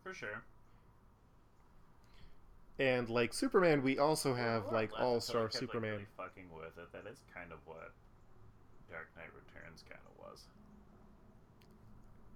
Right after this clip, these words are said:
Speaker 2: In a way,
Speaker 1: In a way.
Speaker 2: but it's not as much of a,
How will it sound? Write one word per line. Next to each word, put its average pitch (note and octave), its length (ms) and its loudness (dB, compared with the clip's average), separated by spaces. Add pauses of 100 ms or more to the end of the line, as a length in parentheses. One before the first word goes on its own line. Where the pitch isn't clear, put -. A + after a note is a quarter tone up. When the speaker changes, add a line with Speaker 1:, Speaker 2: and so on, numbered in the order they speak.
(1900)
Speaker 2:
In G3 160 8
a F3 80 8
way, A#2 760 6
Speaker 1:
In A#2 60 6
a A#2 60 6
way. G#2 160 0 (100)
Speaker 2:
but A#2 300 2 (2750)
it's D3 240 4
not C#3 380 6
as B2+ 340 4
much A#2+ 320 4
of A2+ 160 0
a, A2+ 400 4